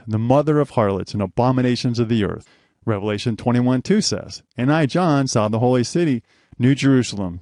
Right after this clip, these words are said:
coming down from God out of heaven, prepared as a bride adorned for her husband."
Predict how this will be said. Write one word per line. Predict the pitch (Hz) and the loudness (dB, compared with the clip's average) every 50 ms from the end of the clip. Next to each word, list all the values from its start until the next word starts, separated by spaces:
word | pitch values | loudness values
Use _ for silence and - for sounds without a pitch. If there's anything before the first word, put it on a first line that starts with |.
| - - | -16 -10
coming | - - 151 156 147 120 | -4 -2 0 0 2 2
down | 117 117 123 135 127 | 2 2 0 0 0
from | - 127 117 | 0 -2 0
God | 110 113 110 107 107 - - | 2 2 2 2 0 -2 -2
out | 131 147 147 | -2 0 2
of | 135 | 2
heaven, | 113 113 107 101 101 98 98 | 2 0 0 0 -2 -2 -2
prepared | - 113 95 - - 135 147 156 170 165 | -2 -4 -4 -2 -2 0 0 0 0 0
as | 131 117 98 | -2 -2 -2
a | 107 95 | -2 -2
bride | 90 - 107 113 120 127 135 139 - - | -2 0 2 2 2 2 2 0 -2 -4
adorned | - 101 95 - - - 107 104 107 113 117 117 113 | -8 -10 -10 -8 -4 -2 0 2 2 0 0 -2 -4
for | - - 120 123 123 127 | -4 -4 -2 0 0 0
her | 135 131 123 | 0 0 0
husband." | 113 110 98 87 85 - 82 85 80 78 | 0 0 -2 -4 -6 -8 -10 -12 -12 -14